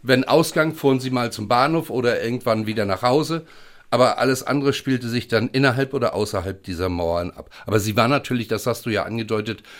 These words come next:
durchlässiger. Es gab auch ein paar Löcher.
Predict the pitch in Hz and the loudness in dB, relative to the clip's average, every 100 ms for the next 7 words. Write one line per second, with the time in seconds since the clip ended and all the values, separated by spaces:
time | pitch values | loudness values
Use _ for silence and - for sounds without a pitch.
0 | - - 120 131 147 123 120 - 127 127 | -20 -12 6 8 8 2 -4 -4 -6 -4
1 | 120 - - - 95 - 113 - - 90 | -4 -8 -14 -8 -8 -2 -2 0 -6 -6
2 | - 101 98 98 110 - | -6 -6 -4 -2 0 0